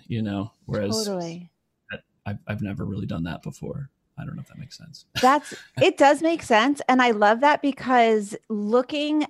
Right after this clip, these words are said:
Speaker 2: at the things that you kind of shared as your wins from twenty twenty, it seems like that was kind of a takeaway across the board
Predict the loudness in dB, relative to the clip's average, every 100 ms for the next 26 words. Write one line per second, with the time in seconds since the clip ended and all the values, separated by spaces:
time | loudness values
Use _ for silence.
0 | 0 2 4 2 0 -2 -2 -2 0 0
1 | -4 -6 -2 0 0 -4 -4 -2 -2 -2
2 | -4 -4 -4 -4 -6 -8 -12 _ _ -8
3 | -2 -2 -2 -6 -2 0 2 2 2 0
4 | -2 -6 -6 -6 -6 -4 -6 -6 -6 -6
5 | -6 -6 -6 -6 -2 -2 0 -2 -2 -6
6 | -4 -2 -2 -4 -4 0 0 -2 -8 -20
7 | -20 -20 -4 0 2 2 0 -4 0 4
8 | 4 2 -2 -4 -4 -4 -8 -4 -4 -2
9 | 2 2 2 -2 -4 -4 -4 -6 -10 -10
10 | -8 -6 -4 -2 -4